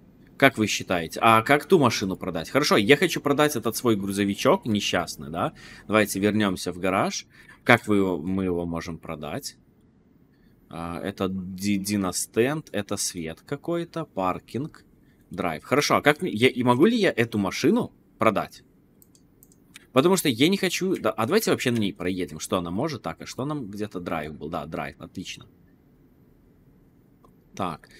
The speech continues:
э, не, explore this map, э, and find traces. Да, то есть нам нужно искать гонки, в них участвовать и зарабатывать, а, денежку.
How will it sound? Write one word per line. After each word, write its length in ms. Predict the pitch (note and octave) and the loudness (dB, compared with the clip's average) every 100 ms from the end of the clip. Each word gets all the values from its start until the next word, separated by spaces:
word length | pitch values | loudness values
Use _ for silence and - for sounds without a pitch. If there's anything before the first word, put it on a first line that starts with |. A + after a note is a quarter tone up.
| - - | -20 -8
э, 240 | F#2 F#2+ | -4 -4
не, 240 | F#2+ G#2+ G2 | -2 -4 -4
explore 380 | F#2+ - E3 D#3+ | -6 -6 -6 -4
this 280 | B2+ A2+ | -6 -6
map, 280 | C3+ D3 D3 - | -6 -4 -6 -10
э, 760 | - B1 C2+ C#2 B1+ G1+ A2 A2 | -12 -10 -10 -10 -10 -8 -6 -6
and 80 | G2+ | -8
find 420 | - G#2+ G#2 G2 | -8 -4 -4 -4
traces. 560 | - A2+ C#3 C#3+ A2+ G#2 | -2 0 0 0 -2 2
Да, 200 | A#2+ G2+ | 4 4
то 120 | C3 | 2
есть 140 | B2+ | 4
нам 160 | D3 B2+ | 4 2
нужно 260 | A#2 G#2+ | 2 2
искать 400 | A2 - G2+ F2+ | 0 0 -2 0
гонки, 520 | G2+ D#3+ G#3 G#3+ G#3 F#3+ | 6 6 6 2 0 0
в 120 | G#2 | 2
них 260 | A2+ G2+ | 2 2
участвовать 800 | G2+ G2 D3 E3+ F#3 - D#3+ D#3 | 0 0 2 2 0 -2 0 0
и 100 | - | -2
зарабатывать, 840 | F#2+ F#2+ F2+ G2 A2 A2 G#2+ G#2+ - - - - - | 0 0 2 2 2 0 0 0 -6 -20 -20 -20 -12
а, 640 | - F#2+ F#2+ F#2+ F#2 F#2+ F#2 | -4 -2 0 0 0 2 0
денежку. 720 | F2+ F2+ E2 E2 - G3+ B3+ | 0 -2 -2 -6 -2 -2 -2